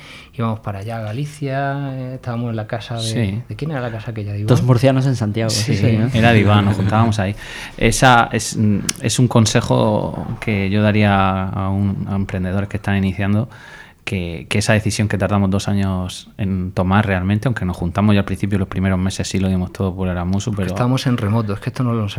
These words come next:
Speaker 1: no lo hemos explicado.
Speaker 2: A
Speaker 1: Emilio
Speaker 2: lo-,
Speaker 1: y yo estamos en Murcia
Speaker 2: sí.
Speaker 1: y ellos en,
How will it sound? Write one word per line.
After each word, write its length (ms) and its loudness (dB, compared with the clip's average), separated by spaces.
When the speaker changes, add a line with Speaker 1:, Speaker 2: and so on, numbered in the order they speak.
Speaker 1:
no 160 -2
lo 100 -2
hemos 180 -4
explicado. 480 -8
Speaker 2:
A 120 -4
Speaker 1:
Emilio 120 4
Speaker 2:
lo-, 80 2
Speaker 1:
y 40 0
yo 60 0
estamos 280 -4
en 100 -2
Murcia 320 0
Speaker 2:
sí. 60 0
Speaker 1:
y 60 0
ellos 200 -4
en, 300 -6